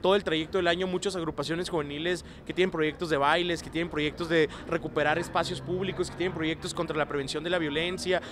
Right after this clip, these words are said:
proyectos, eh, eh, en contra del embarazo, jóvenes que tienen proyectos, eh, en buscar emprendedurismo dentro de los mismos jóvenes.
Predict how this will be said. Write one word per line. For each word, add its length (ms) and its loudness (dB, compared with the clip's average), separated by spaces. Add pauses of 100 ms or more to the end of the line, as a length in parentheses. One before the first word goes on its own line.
(180)
proyectos, 380 0
eh, 80 -2
eh, 640 -6
en 80 -8
contra 340 0
del 120 -2
embarazo, 520 -2
jóvenes 340 -6
que 80 -14
tienen 200 -6
proyectos, 480 0 (480)
eh, 840 2
en 160 -2
buscar 320 4
emprendedurismo 840 2
dentro 200 0
de 60 4
los 60 0
mismos 180 -2
jóvenes. 340 2